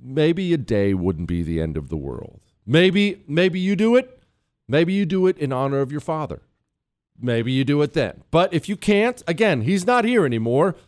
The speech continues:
You gotta live the rest of your life with the lessons he taught you. You figure it out, all right? All right.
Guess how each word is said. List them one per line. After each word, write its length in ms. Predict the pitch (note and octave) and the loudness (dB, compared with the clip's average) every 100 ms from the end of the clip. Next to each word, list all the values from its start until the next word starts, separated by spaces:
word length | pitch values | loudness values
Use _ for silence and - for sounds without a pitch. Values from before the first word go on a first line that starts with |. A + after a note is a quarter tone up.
| _ | _
You 140 | A#2 D3 | -4 2
gotta 200 | F3+ F3 | 2 4
live 180 | F#3+ | 2
the 100 | E3+ | 2
rest 280 | E3+ F#3+ - | 2 0 0
of 60 | G3 | -2
your 80 | F3 | 2
life 260 | F3 F#3 | 2 2
with 80 | E3 | 0
the 80 | E3+ | 2
lessons 400 | F3+ F3+ E3+ D3 | 2 2 -2 -4
he 140 | F#3 | -4
taught 320 | - F3+ B2+ | 2 2 2
you. 160 | E2+ - _ _ _ _ _ _ | -4 -8 _ _ _ _ _ _
You 100 | E2+ | -12
figure 360 | F2 A2 A2 B2 | -6 -2 0 2
it 40 | |
out, 220 | A#2 E2 C#2+ | 2 0 0
all 80 | |
right? 420 | F2+ B2+ G3+ - - _ _ _ _ _ _ _ _ | 2 4 2 -2 -12 _ _ _ _ _ _ _ _
All 80 | D#2 | -12
right. 180 | D#2 | -12